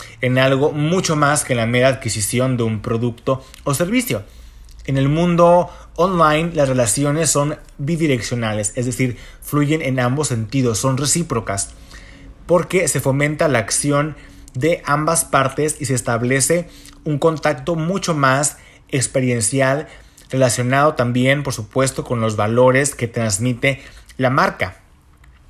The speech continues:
Y por todo esto, un requisito fundamental es saber escuchar al público objetivo y conseguir que su adquisición se convierta en la mejor opción, ¿sí? En la opción más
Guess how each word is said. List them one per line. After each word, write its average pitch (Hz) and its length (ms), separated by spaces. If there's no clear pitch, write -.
Y 214 220
por 127 260
todo 147 240
esto, 143 580
un 165 140
requisito 151 680
fundamental 123 1160
es 143 180
saber 139 380
escuchar 131 460
al 139 200
público 143 420
objetivo 123 640
y 143 120
conseguir 147 800
que 135 120
su 185 160
adquisición 135 640
se 143 160
convierta 127 760
en 135 100
la 127 120
mejor 120 340
opción, 110 400
¿sí? 170 340
En 123 140
la 113 80
opción 135 480
más 127 480